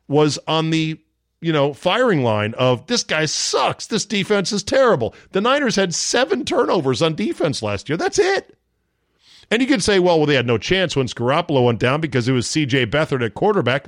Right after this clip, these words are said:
Okay. But defensively, they weren't doing shit to turn anybody over. Richard Sherman looked as shot and as washed as could be. One year later, they get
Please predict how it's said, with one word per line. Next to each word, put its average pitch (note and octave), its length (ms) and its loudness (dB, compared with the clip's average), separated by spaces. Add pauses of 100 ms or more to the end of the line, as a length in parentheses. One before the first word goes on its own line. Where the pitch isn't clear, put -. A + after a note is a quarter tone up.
(120)
Okay. A#2 460 -6 (920)
But C3+ 160 0
defensively, F3+ 680 0
they F3+ 160 2
weren't G#3 280 2
doing A3 260 2
shit - 480 -2
to D#3+ 60 -4
turn G3+ 240 -2
anybody G#3+ 320 2
over. A#3 340 2 (200)
Richard F3+ 400 0
Sherman G#3 400 -2
looked G3+ 220 -2
as F#3 160 -2
shot G3+ 580 -2
and F#3+ 140 0
as D3+ 120 0
washed F#3+ 480 -2
as G#3 140 0
could G3+ 240 -6
be. C#4 360 0 (1800)
One C#3+ 220 2
year D3+ 160 4
later, F#3+ 300 2
they B2+ 140 0
get C3+ 360 -4